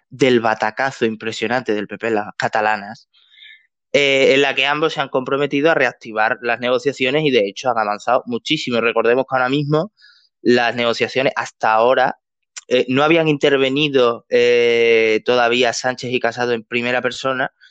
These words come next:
sino que lo estaba haciendo el ministro de Justicia, por un lado, Juan Carlos Campos, y por otro, Enrique López, aca el intermediario entre Bárcenas y el P P.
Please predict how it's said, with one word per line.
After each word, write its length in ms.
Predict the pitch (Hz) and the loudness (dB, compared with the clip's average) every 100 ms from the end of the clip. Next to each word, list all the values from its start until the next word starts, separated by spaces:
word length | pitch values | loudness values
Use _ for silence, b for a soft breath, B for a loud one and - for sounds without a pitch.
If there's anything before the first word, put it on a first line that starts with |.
| _ _ | _ _
sino 280 | - 147 156 | -2 0 2
que 40 | |
lo 60 | 151 | 2
estaba 220 | 143 135 | 2 0
haciendo 340 | 135 135 135 | 0 -2 0
el 60 | 123 | -2
ministro 400 | 113 117 113 120 | -2 -6 -2 -2
de 40 | |
Justicia, 400 | 120 120 131 120 | -2 -6 -4 -4
por 140 | 101 107 | -4 -2
un 140 | 107 | 0
lado, 160 | 120 147 | 2 2
Juan 160 | 113 | -2
Carlos 260 | 107 113 117 | -2 -2 -2
Campos, 340 | - 131 147 - | -2 0 0 -2
y 80 | 139 | -2
por 160 | 135 | 0
otro, 280 | 131 143 147 | 2 2 2
Enrique 400 | 131 123 123 127 | 0 -2 -2 0
López, 340 | 127 135 147 - | 0 2 0 0
aca 360 | 127 131 143 156 | -2 -2 -2 0
el 120 | 127 123 | -2 -4
intermediario 720 | 117 120 117 117 120 123 135 | -2 -4 -2 -2 0 2 0
entre 220 | 139 120 | 2 0
Bárcenas 460 | 117 120 117 113 113 | 0 -2 -4 -2 -2
y 20 | |
el 100 | 110 | 0
P 120 | 127 | 0
P. 200 | 185 | 0